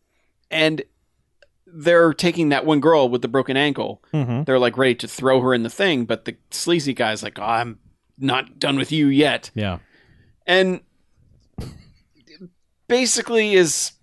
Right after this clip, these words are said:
Speaker 1: gonna start the unpleasantness with her.
Speaker 2: Uh-huh. Yeah.
Speaker 1: To which the two women are watching and going, "Hmm, we're gonna have to get him for that."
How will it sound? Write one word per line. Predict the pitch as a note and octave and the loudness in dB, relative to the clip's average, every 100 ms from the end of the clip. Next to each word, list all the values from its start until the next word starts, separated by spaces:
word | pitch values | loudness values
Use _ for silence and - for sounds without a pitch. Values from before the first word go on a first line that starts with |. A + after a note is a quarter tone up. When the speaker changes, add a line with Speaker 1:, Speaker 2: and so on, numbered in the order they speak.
| _ | _
Speaker 1:
gonna | F3+ E3+ | 0 2
start | D#3 - D3+ C#3 - _ _ _ _ _ _ | 2 2 4 2 0 _ _ _ _ _ _
the | E3+ | 2
unpleasantness | D#3+ D3+ F#3 D3+ C3 B2 - | 2 2 2 2 -2 -4 -4
with | A#2+ | -2
her. | A#2+ F#2+ - | -2 -4 -2
Speaker 2:
Uh-huh. | D3+ D#3+ G#3+ - | -2 0 -4 -8
Yeah. | D3 | -6
Speaker 1:
To | B2 A3+ | -2 0
which | B3 - | 0 -2
the | G#3 | -6
two | - C#4 | -4 -2
women | B3+ C4 G3+ F3 - | 0 2 2 0 -4
are | - E3 | 0 0
watching | F3+ A3 A3+ A3 E3 D3 C#3 | 2 2 2 2 -2 0 -2
and | D3+ D3 | -4 0
going, | D3+ C#3+ C3 _ _ _ _ _ _ _ | 2 2 0 _ _ _ _ _ _ _
"Hmm, | E3 D3+ G#2+ - _ _ _ _ | -4 -2 -4 -10 _ _ _ _
we're | B2 | -6
gonna | C3 B2 | -2 -2
have | A2+ | -2
to | |
get | A2+ B2 | -2 -2
him | A2+ G#2 | -2 -8
for | A#2 | -12
that." | A#2+ A2+ | -10 -12